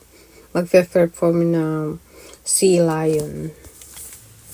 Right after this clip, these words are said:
Happy naman ang lahat. Ayan yung ticket namin. Ayan si Mister. Napakaraming tao po.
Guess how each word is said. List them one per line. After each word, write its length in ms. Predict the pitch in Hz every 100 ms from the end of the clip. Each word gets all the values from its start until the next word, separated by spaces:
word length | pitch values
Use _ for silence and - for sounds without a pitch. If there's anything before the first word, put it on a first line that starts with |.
| - - - _ - - - - - - -
Happy 320 | 254 269 277
naman 320 | 247 208 190 185
ang 160 | 208
lahat. 480 | 262 262 233 220 214
Ayan 320 | 190 185 185
yung 80 | 175
ticket 240 | 180 175
namin. 640 | 180 175 165 170 165 170 170 - - - - - _ _ - _ _ _ _ _ _ _ _ - - _
Ayan 320 | 196 180 180
si 80 | 190
Mister. 880 | 196 180 - - 208 220 247 294 320 - - - - - -
Napakaraming 960 | 247 277 - 277 254 233 220 214 202
tao 320 | 196 180 185 175
po. 240 | 180